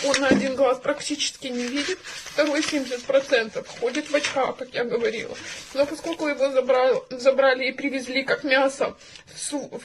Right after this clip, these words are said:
в Суворовский военкомат, это Х-, Хаджибеевский воен-,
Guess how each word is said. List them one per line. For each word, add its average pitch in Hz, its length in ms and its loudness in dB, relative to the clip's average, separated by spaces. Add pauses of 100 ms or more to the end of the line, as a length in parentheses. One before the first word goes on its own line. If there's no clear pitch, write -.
(160)
в - 80 -14
Суворовский 285 680 0
военкомат, 269 680 0
это 240 340 0
Х-, - 380 -12
Хаджибеевский 233 760 -4
воен-, 214 360 -4